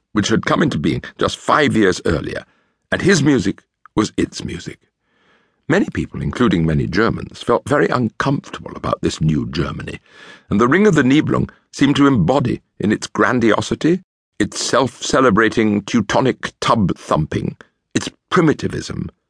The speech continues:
everything that worried them about it. Wagner himself, after a brief and unsuccessful flirtation with the masters of the new establishment, was already somewhat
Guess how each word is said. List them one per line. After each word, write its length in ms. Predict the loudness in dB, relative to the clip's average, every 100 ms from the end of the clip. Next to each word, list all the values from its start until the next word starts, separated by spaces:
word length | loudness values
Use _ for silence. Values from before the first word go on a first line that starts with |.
| _ _ _ -2
everything 540 | 2 0 0 -4 -4
that 120 | -2
worried 320 | 0 0 -2
them 160 | -2 -2
about 340 | 0 0 -2
it. 200 | -10 -14 _ _ _ _ _ -2
Wagner 320 | 0 2 2
himself, 500 | 2 0 0 0 -2 -4 -20 _ _
after 260 | -4 0 0
a 40 |
brief 340 | 2 2 0 -2
and 120 | -2
unsuccessful 720 | -2 0 -2 -2 -2 -2 0 -2
flirtation 760 | 0 0 0 0 0 0 -2
with 140 | 0
the 80 | 0
masters 520 | 2 2 0 -2 0
of 100 | 0
the 80 | 0
new 180 | 0 0
establishment, 800 | -2 -2 -4 -4 -4 -2 -4 -2
was 160 | 0
already 420 | 2 4 4 2 0
somewhat 460 | 0 0 0 0